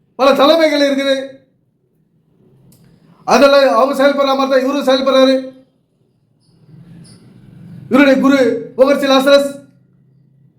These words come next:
இது மாதிரி கிறிஸ்தவன்றது ஒரு கேவலமான த-, தவறான திசையில் தான் போயின்னு இருக்கு.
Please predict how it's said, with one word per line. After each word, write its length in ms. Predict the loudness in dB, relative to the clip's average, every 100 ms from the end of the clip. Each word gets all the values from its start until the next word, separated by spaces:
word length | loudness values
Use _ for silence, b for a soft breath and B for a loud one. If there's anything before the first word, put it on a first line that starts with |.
| _ _ _ _
இது 140 | -4 2
மாதிரி 560 | 2 2 0 -4 -10 -20 _ _ -6
கிறிஸ்தவன்றது 460 | -4 -4 -4 -2 0
ஒரு 160 | 2
கேவலமான 480 | 4 4 4 0 -2
த-, 280 | -4 -4 -4
தவறான 400 | -2 0 0 0
திசையில் 320 | -4 -6 -2
தான் 100 | -4
போயின்னு 140 | -4
இருக்கு. 440 | -6 -6 -8 -18